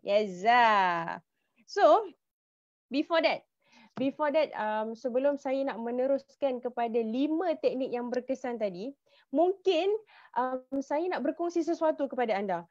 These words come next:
Uh, mungkin, uh, di dunia digital, di dunia online, adakah anda cukup faham apakah maksud sebenar digital marketing?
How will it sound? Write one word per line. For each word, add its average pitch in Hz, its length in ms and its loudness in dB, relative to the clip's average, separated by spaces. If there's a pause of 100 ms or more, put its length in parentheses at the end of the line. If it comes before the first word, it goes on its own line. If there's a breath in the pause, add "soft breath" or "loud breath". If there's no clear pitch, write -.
(220 soft breath)
Uh, 240 320 -2
mungkin, 349 640 -2 (240)
uh, 247 160 0
di 262 240 2
dunia 339 480 0
digital, 269 720 0
di 262 240 0
dunia 330 480 0
online, 262 560 0 (320 soft breath)
adakah 339 640 2
anda 320 400 4
cukup 302 400 -2
faham 285 480 0 (400 soft breath)
apakah 302 640 0
maksud 277 560 -2
sebenar 294 720 0 (720)
digital 302 1120 4
marketing? 254 480 -2